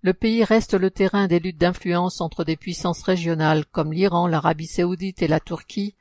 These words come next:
ainsi qu'entre grandes puissances, essentiellement la Russie et les États-Unis, qui appuient les unes et les autres.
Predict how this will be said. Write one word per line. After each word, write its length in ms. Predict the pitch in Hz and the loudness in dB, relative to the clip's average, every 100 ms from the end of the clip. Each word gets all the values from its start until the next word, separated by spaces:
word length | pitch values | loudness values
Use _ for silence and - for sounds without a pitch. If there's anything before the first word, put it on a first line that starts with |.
| _ | _
ainsi 320 | 196 196 226 | -4 -2 -4
qu'entre 320 | 202 180 - 160 | -2 -2 -2 -4
grandes 300 | 156 196 214 | -2 -2 -2
puissances, 560 | 196 - 165 165 - - | -6 -4 -4 -2 -6 -4
essentiellement 640 | 180 190 180 175 160 160 | -4 -2 -2 -2 -2 -2
la 120 | 165 165 | 2 2
Russie 380 | 165 156 - | 0 -6 -2
et 60 | 160 | 0
les 220 | 156 143 | 0 -2
États-Unis, 600 | 151 151 151 170 185 190 - _ _ _ | -2 -2 -4 -4 -4 -4 -8 _ _ _
qui 160 | - 190 | 2 2
appuient 420 | 196 - 190 - - | 2 -4 -6 -6 -6
les 280 | 165 156 202 | -6 -4 -6
unes 240 | 175 170 - | -6 -6 -8
et 60 | 190 | -4
les 240 | 185 180 | -4 -2
autres. 360 | 165 - - | -6 -6 -16